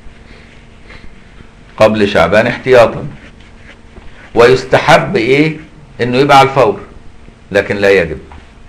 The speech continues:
يستحب إنه يقضي ما فاته من رمضان على الفور بمجرد زوال العذر، على، على سبيل الاستحباب وليس على سبيل الوجوب،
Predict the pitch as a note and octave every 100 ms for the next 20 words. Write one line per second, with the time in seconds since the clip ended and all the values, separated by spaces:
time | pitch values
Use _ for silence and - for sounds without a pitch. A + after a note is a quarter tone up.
0 | - - - - - F#2+ F#2+ - - B2+
1 | A2+ A2 A2 B2 A#2 A2+ A#2 A2 A2+ C3
2 | B2+ A#2+ A2+ A2 A2 C3+ C3 C3 C3 B2+
3 | G#2+ E2+ - - - - G2 G2+ A2+ B2
4 | A#2+ A2+ A#2+ A#2 A2 G#2 G2 - - -
5 | - A2 - - F#2 A#2+ A#2 A#2+ C3 C#3
6 | C3 - A#2+ A2+ D3+ D#3+ - - - -
7 | G#2+ B2 D3 - C3+ C3 C3 B2 A#2+ B2
8 | A2+ G2+ F#2 D#2